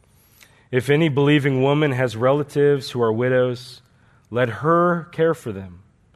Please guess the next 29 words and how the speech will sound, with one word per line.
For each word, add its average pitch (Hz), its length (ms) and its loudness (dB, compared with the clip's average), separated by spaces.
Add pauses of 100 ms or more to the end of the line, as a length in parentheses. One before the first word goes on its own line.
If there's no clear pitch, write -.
(460)
and 123 140 -4
let 123 180 0
the 131 80 -6
church - 640 -6 (360)
not 143 340 -2
be 143 80 -2
burdened, 120 480 0
so - 180 -8
that 113 160 0
it 117 100 -6
may 113 200 -4
care 131 420 -4
for 131 180 -10
those 110 460 -4
who - 120 -14
are 104 60 -8
truly 117 320 -8
widows. 110 560 -14 (2000)
There 151 220 2
is, 139 240 -2 (200)
there's 135 220 -2
so 175 360 0
much 156 840 -4 (480)
in 120 120 -6
this 139 180 -4
passage 135 720 -8 (1300)
that 113 200 0
is 113 140 -6
left 127 440 -4